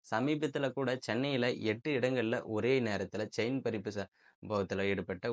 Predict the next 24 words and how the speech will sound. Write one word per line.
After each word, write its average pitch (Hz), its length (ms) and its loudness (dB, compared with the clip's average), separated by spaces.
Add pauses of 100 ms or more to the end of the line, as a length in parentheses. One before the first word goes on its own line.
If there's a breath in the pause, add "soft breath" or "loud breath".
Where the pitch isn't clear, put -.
உத்தரப்பிரதேச 113 760 0
கொள்ளையர்கள் 117 500 2
கைது 117 340 0
செய்யப்பட்டனர். 98 800 -2
இதுல 117 300 0 (160)
போலீசார் 143 640 0
பிடியிலிருந்து 107 680 0
தப்ப 107 320 2
முயன்ற 110 300 2
ஒருவரையும் 98 500 0
சுட்டு 110 300 -6
கொன்றதும் 101 560 0
நினைவுக்கு 98 400 -2
வந்திருக்கும். 92 500 -4 (380 soft breath)
So, 127 160 -4 (200)
வடமாநில 135 640 2
தொழிலாளர்கள் 104 720 0 (140)
நீங்க 107 260 -2
யாராவது 101 440 2
வேலைக்கு 98 340 0
வச்சிருக்கீங்கன்னா, 95 640 -6
கொஞ்சம் 90 320 -12
சேஃபா 104 420 -2
இருங்க. 92 280 0